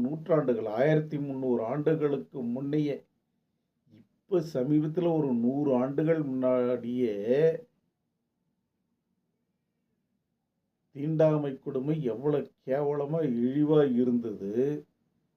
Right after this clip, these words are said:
குறிப்பிட்ட சமுதாயத்தை சேர்ந்தவங்க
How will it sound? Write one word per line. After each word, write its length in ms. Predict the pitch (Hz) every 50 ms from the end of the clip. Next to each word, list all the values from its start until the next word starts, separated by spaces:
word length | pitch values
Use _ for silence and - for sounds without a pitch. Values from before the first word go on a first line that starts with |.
| _ _ _ _ _ _ _ _ _ _ _ _ _
குறிப்பிட்ட 420 | 139 135 131 - 147 123 - 147 131 120 - 117
சமுதாயத்தை 540 | 110 127 139 151 147 147 147 147 - 151 131 - -
சேர்ந்தவங்க 480 | 131 123 123 123 123 123 123 127 143